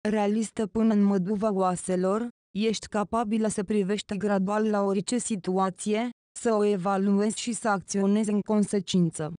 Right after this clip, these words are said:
Rară ori cazi pradă optimismului fals, speranțelor și ideilor nerealiste și, în plus, îți evaluezi întotdeauna în mod realist capacitățile.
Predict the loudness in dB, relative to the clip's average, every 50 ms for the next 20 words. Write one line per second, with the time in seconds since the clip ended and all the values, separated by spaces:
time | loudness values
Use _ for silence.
0 | _ _ _ -2 0 0 2 0 2 2 2 2 2 2 0 -2 -2 -2 0 0
1 | -2 -4 -6 -4 -2 0 0 0 2 2 2 2 0 _ -2 0 2 2 2 0
2 | 0 0 2 2 4 4 4 2 0 0 -2 -2 0 0 0 -2 -4 -8 -12 -16
3 | _ _ _ -14 -14 -10 -4 -2 0 0 2 2 2 0 0 0 -2 0 0 0
4 | 0 -2 -2 -2 -2 -2 -2 0 0 0 2 2 2 4 4 4 4 2 2 2
5 | 0 0 2 2 0 0 -2 -2 -2 -2 0 0 0 0 0 0 -2 -4 -8 _
6 | _ _ 0 2 2 2 2 0 -2 0 0 0 -2 -4 -8 -12 _ _ _ -4
7 | -2 -2 -2 0 -2 -4 -2 0 0 0 0 2 2 2 2 2 2 2 0 0
8 | 0 0 0 -2 -4 -2 -2 -2 -2 0 0 0 2 2 2 4 4 4 4 4
9 | 4 2 2 2 2 2 2 2 0 -2 -4 -8 -12 -6 -4 -4 -2 -2 -2 -4
10 | -2 -2 -4 -4 -2 0 -2 -2 -2 -2 -6 -4 -4 -4 -6 -8